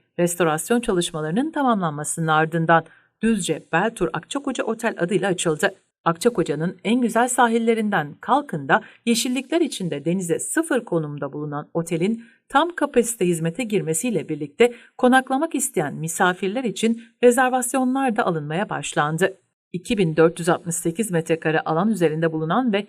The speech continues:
hem uzun yaz tatili hem hafta sonu tatili hem de günübirlik gelen ziyaretçilerine hitap eden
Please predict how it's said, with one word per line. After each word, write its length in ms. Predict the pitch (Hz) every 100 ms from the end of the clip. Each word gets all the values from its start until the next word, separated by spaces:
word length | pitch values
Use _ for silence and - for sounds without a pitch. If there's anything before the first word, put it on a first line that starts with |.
| _
hem 300 | 254 320 262
uzun 260 | 214 220
yaz 320 | 151 160 247 -
tatili 400 | 220 170 175 190
hem 200 | 262 294
hafta 240 | 247 302
sonu 260 | 294 277 247
tatili 400 | 156 139 175 220
hem 180 | 285
de 80 | 233
günübirlik 720 | 175 170 220 320 262 214 240
gelen 260 | 208 196 220
ziyaretçilerine 800 | 196 196 185 180 170 175 170 156
hitap 320 | 147 226 233
eden 340 | 160 165 208